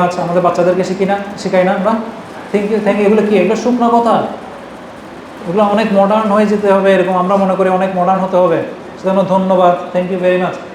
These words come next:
এগুলোতে দুনিয়ার মধ্যে সব পেয়ে যাবেন, আখিরাতের কোনো কল্যাণ নাই।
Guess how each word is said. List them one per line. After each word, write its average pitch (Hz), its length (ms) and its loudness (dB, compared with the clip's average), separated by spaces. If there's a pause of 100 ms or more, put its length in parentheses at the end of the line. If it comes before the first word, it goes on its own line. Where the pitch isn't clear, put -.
(180)
এগুলোতে 202 340 -2
দুনিয়ার 190 380 0
মধ্যে 185 220 0
সব 214 180 -2
পেয়ে 185 120 2
যাবেন, 143 240 0 (400)
আখিরাতের 196 460 0
কোনো 190 200 0
কল্যাণ 165 280 2
নাই। 160 160 -4